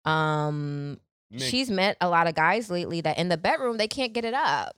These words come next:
Speaker 1: They can't keep it up. And she's like, "What the fuck is going on?" So, of course, the internet took the opportunity to dunk on her as a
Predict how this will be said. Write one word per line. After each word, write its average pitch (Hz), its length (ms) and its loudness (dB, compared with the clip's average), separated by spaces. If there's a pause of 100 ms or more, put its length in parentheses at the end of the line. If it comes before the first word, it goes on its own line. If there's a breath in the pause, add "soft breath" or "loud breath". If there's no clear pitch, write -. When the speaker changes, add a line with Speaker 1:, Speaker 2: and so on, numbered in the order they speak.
Speaker 1:
They 175 120 -6
can't 208 280 -6
keep 285 240 -14
it 180 80 -8
up. - 260 -14 (220)
And 180 340 2
she's 233 300 -2
like, 190 120 2
"What 160 140 -4
the 202 60 -4
fuck 190 200 0
is 170 100 -6
going 170 260 -2
on?" 147 180 0
So, 208 160 0
of 226 100 -4
course, 277 280 4
the 269 100 -2
internet 185 360 0
took - 280 -4 (400)
the 165 140 4
opportunity 151 720 0
to 143 80 -4
dunk 139 360 -4
on 151 160 -4
her 143 400 0
as 143 380 -4
a 139 400 -4